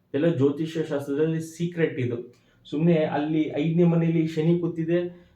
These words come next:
ಮಕ್ಳಾಗಲ್ಲ ಅಂತೇನಿಲ್ಲ, ಶನಿ ಕೂತ್ಕೊಂಡ್ರೂ ಆಗುತ್ತೆ. ಐದನೇ ಮನೆ ಡಿಗ್ರಿ ವೈಸಲ್ಲಿ ಬಂದಿರಬೇಕು. ನೀವು ಆ ಮಂತ್-, ಆ ಗ್ರಹಕ್ಕೆ ನೀವು ಮಂತ್ರ ಪಠನೆ ಮಾಡ್ಬೇಕಾಗುತ್ತೆ. ಆ, ಇನ್ನೊಂದು ಏನಪ್ಪಾ ಅಂದ್ರೆ, especially ಗೋಚಾರದಲ್ಲೂ ಫಲ ಸಿಗುವಂಥದ್ದು.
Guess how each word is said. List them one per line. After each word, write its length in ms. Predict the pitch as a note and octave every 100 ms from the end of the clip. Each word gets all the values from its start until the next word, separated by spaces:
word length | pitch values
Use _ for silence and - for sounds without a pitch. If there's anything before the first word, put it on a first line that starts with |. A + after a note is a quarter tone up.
| _ C3+
ಮಕ್ಳಾಗಲ್ಲ 680 | C3+ E3 D#3+ D#3 D#3 D3+ D3+
ಅಂತೇನಿಲ್ಲ, 640 | D#3 D3 D3+ C#3+ C3 A#2+
ಶನಿ 320 | - C#3+ E3
ಕೂತ್ಕೊಂಡ್ರೂ 540 | D#3+ - D#3 D3+ D3+
ಆಗುತ್ತೆ. 520 | C#3 C3 C#3 A#2+ A#2 -
ಐದನೇ 240 | C3+ D3
ಮನೆ 240 | D3 C#3+ C#3+
ಡಿಗ್ರಿ 340 | A#2+ A#2 C3
ವೈಸಲ್ಲಿ 340 | D3 C3+ C#3 B2
ಬಂದಿರಬೇಕು. 520 | A#2+ A#2 A2+ G#2+ - _ _ _ _ -
ನೀವು 160 | C3 A#2+
ಆ 140 | A#2+
ಮಂತ್-, 320 | B2+ B2 -
ಆ 440 | A#2 B2 C#3+ D#3 - - _ _
ಗ್ರಹಕ್ಕೆ 360 | C3+ C#3+ C#3+ D#3
ನೀವು 160 | G3
ಮಂತ್ರ 260 | F#3 B2+ C3+
ಪಠನೆ 320 | B2 B2+ B2
ಮಾಡ್ಬೇಕಾಗುತ್ತೆ. 800 | A#2+ A2+ - - - A#2 - _ _ _ _ _ _ -
ಆ, 220 | C3+ C3 C3
ಇನ್ನೊಂದು 320 | D#3 D#3+ D#3
ಏನಪ್ಪಾ 300 | D#3 - C#3+
ಅಂದ್ರೆ, 240 | C#3+ E3+ D#3 - - _ C#3
especially 640 | C#3 D3 C#3 D#3 D3+ B2+
ಗೋಚಾರದಲ್ಲೂ 720 | B2 D#3 E3+ E3 C#3+ D#3 E3+
ಫಲ 180 | C#3 C#3
ಸಿಗುವಂಥದ್ದು. 840 | C#3 C3+ C3 B2+ A#2+ A#2+ A#2 A#2